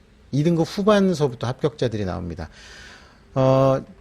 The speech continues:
지금 그 공개된 자료를 보면은 재미-, 재밌는 현상들이 많이 보입니다. 이거는 뭐 다른 한, 그,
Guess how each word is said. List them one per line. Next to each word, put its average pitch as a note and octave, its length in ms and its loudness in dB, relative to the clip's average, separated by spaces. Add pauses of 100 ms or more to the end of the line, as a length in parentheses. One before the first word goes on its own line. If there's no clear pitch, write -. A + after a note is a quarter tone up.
(340)
지금 G3 600 2
그 C#3 1000 0
공개된 F#3 560 4
자료를 F#3+ 500 2
보면은 B2 540 -2
재미-, C3+ 320 -2
재밌는 D#3+ 420 0
현상들이 A#2 520 -4
많이 G2+ 220 -4
보입니다. G#2+ 460 -2
이거는 E3+ 400 2
뭐 D3 120 0
다른 C#3+ 360 -2
한, D3 280 -4
그, G2 380 -6